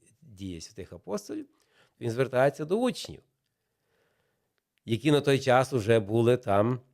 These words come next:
як зорганізована перша церква. Він звертається до них і каже: "Ви, ви разом, не поодиночці, але ви разом повинні триматись, підтримувати один одного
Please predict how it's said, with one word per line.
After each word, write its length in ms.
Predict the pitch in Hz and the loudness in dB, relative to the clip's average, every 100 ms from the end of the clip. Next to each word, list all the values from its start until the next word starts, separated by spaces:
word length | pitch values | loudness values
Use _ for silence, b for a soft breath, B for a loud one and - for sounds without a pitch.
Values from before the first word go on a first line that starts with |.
| _ _ _ _ | _ _ _ _
як 200 | - 101 | -8 -6
зорганізована 1040 | 101 117 107 117 104 95 87 90 95 107 135 _ _ _ _ | 0 2 4 2 2 0 0 0 2 0 0 _ _ _ _
перша 560 | - 90 82 - 98 123 _ _ _ | -6 -6 -6 -8 -4 -4 _ _ _
церква. 600 | - 185 160 - 78 - _ _ _ _ _ _ _ _ _ 113 | -2 0 0 -6 -14 -14 _ _ _ _ _ _ _ _ _ -12
Він 100 | 104 | -6
звертається 520 | 110 104 110 104 107 | -4 0 0 0 -2
до 60 | |
них 160 | 104 - | -4 -4
і 20 | |
каже: 140 | 90 76 76 | -14 -14 -6
"Ви, 260 | 117 87 _ _ _ _ _ - | -4 -4 _ _ _ _ _ -6
ви 180 | 123 82 | -4 -4
разом, 540 | 78 98 - 107 71 _ _ _ _ _ _ | -8 -12 -6 -6 -6 _ _ _ _ _ _
не 180 | 117 104 | -12 -10
поодиночці, 920 | - 92 82 80 78 160 - - 80 _ b b b | -10 -12 -16 -16 -8 -6 -6 -10 -20 _ b b b
але 220 | 101 98 | -14 -12
ви 140 | 92 | -12
разом 400 | 98 98 87 131 | -12 -10 -4 -4
повинні 360 | 131 107 104 104 | -4 -14 -12 -14
триматись, 800 | - 101 95 110 104 - 117 - b _ | -16 -16 -8 -6 -6 -8 -20 -20 b _
підтримувати 760 | 113 _ 123 127 123 123 120 120 | -20 _ -8 -4 -2 -2 -2 -6
один 260 | 113 117 - | -4 -8 -4
одного 520 | 117 101 - 76 | -4 -4 -8 -20